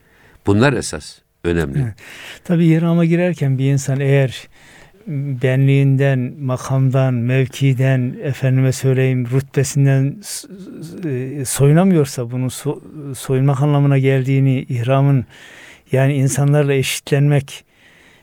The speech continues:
Speaker 2: ihramı giymenin anlamı bir defa bir makamdan, mevkiden, kendini başkalarından üstün görmekten, ayrı görmekten bir sıyrılacaksın ki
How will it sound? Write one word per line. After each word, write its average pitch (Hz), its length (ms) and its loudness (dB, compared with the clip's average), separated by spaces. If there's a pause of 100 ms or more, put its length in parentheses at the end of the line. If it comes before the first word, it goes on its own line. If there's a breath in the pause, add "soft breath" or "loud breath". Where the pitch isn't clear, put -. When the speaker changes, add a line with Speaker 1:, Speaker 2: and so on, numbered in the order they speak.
(220 soft breath)
Speaker 2:
ihramı 135 380 2
giymenin 139 400 2
anlamı 143 440 0
bir 143 80 0
defa 135 340 -2
bir 131 80 -6
makamdan, 139 560 2
mevkiden, 139 600 0
kendini 156 480 2 (380)
başkalarından 147 600 0
üstün 160 360 0
görmekten, 139 580 -2
ayrı 139 240 -2
görmekten 147 580 -2
bir 131 40 -8
sıyrılacaksın 151 1000 0
ki 143 240 0